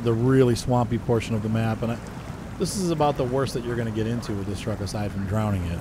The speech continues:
So, uh, right here you can see that we're just fine. It's a slow process to get through, but we're making it. And that is,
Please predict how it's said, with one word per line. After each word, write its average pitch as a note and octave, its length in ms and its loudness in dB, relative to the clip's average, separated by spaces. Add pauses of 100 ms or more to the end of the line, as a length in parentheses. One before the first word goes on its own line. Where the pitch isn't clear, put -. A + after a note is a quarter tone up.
So, F#2+ 380 -2 (920)
uh, F#2+ 160 -4
right G#2+ 160 0
here G#2+ 80 0
you G2 140 -2
can G2+ 80 -4
see A2 140 -4
that A2+ 100 -2
we're D#3+ 80 -2
just E3+ 180 -4
fine. B2 400 0
It's E3 200 -4
a G3+ 60 -4
slow G3 300 2
process C#3 540 2
to - 80 -8
get A#2+ 180 -2
through, G#2 560 0 (1200)
but A2 400 2
we're B2 80 -2
making G#2+ 320 0
it. D#2 400 -8
And A#2+ 160 -2
that C#3 220 0
is, A#2 680 -2